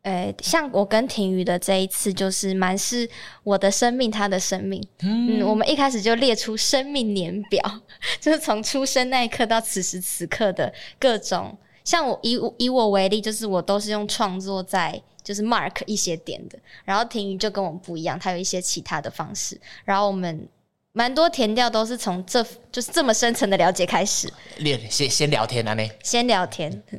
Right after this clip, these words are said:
Speaker 1: 然后先感觉彼此。如果是个合作，我会蛮在意他也要有感觉，我不要各自说自话。嗯，就是我们一开始就在找那件事情，就是说一件我们都有感觉的事情。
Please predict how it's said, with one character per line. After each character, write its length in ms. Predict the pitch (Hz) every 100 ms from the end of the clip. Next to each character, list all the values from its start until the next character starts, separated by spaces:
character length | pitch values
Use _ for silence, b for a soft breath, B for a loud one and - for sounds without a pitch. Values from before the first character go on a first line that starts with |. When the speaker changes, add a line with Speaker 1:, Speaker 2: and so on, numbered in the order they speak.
| -
Speaker 1:
然 120 | 202
后 120 | 214
先 540 | 220 - 208 208 208 214
感 260 | 220 190
觉 200 | 190 196
彼 240 | 196 190 190
此。 640 | - 202 185 170 160 202 b b b b b b
如 140 | 247
果 100 | 359
是 140 | 294 311
个 120 | 233
合 200 | 208 190
作， 260 | 190 240 180
我 60 |
会 180 | 147 220
蛮 340 | 208 175 165 175
在 240 | - 214 190
意 400 | 202 190 190 214 _ _
他 180 | 214 214
也 180 | 196
要 180 | 180 175
有 120 | 147
感 240 | 101 - -
觉， 180 | - - -
我 140 | -
不 80 | 185
要 180 | 185 185 190 -
各 100 | 220 - -
自 180 | -
说 220 | 202 190 185
自 240 | - -
话。 320 | - 156 - -
嗯， 160 | 170
就 160 | - 196
是 160 | 185 185
我 100 | 175
们 100 | 160
一 20 |
开 180 | 214 220
始 60 | 180
就 100 | 175
在 140 | 190
找 200 | 175 95
那 120 | 147
件 180 | 151 139
事 140 | -
情， 180 | - - - b b b b
就 100 | -
是 160 | 190 - _ -
说 280 | - 226 226
一 120 | 214
件 360 | 190 220 208 190
我 80 | 180
们 220 | 170 175
都 160 | 202
有 100 | 226
感 160 | 175 135
觉 140 | -
的 80 | 104
事 160 | - -
情。 180 | -